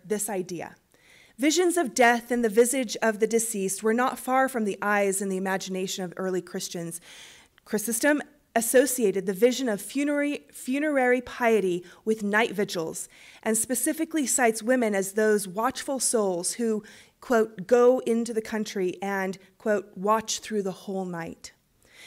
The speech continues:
The countryside journey was associated with vigils specifically kept in cemeteries and at tombs. More formally, Chrysostom references the established patristic tradition of,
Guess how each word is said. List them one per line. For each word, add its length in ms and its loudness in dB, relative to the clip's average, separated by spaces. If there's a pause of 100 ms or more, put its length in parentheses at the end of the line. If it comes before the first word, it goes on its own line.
(180)
The 80 -2
countryside 640 2
journey 340 0
was 200 2
associated 640 2
with 140 -2
vigils 420 0
specifically 640 -4
kept 300 -10
in 100 -6
cemeteries 720 -2 (260)
and 120 0
at 140 0
tombs. 580 -8 (440)
More 200 6
formally, 720 4 (200)
Chrysostom 540 -2
references 640 -2 (200)
the 100 -4
established 580 0
patristic 480 -4
tradition 520 0
of, 360 2